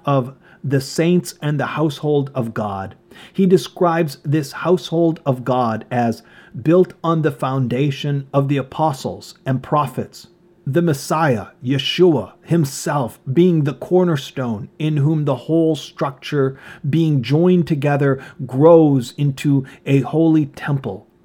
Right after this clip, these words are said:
in the Lord. Ephesians two twenty and twenty-one. He is describing Israel.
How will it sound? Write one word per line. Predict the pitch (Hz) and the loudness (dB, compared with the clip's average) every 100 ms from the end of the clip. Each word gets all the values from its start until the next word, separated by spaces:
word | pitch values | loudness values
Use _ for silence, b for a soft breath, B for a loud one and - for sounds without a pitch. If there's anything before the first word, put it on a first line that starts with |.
| _ | _
in | 135 120 | -6 -4
the | |
Lord. | 113 110 104 98 101 _ _ _ _ | -2 -2 -4 -8 -18 _ _ _ _
Ephesians | 120 - 139 110 107 101 - - | -12 -6 -6 -4 -8 -12 -16 -10
two | 135 110 101 _ - | -6 -6 -8 _ -12
twenty | 131 117 101 95 | -10 -10 -12 -12
and | 113 107 | -12 -12
twenty-one. | - 107 107 104 95 98 _ _ _ _ _ _ B B | -10 -10 -10 -12 -12 -16 _ _ _ _ _ _ B B
He | - 180 | -4 -2
is | 185 160 | 0 -2
describing | 143 175 - - 180 226 190 147 143 143 | -2 -4 -4 -8 -4 -2 -2 -2 -4 -4
Israel. | 151 143 135 110 104 87 - | -2 -2 -4 -10 -10 -10 -16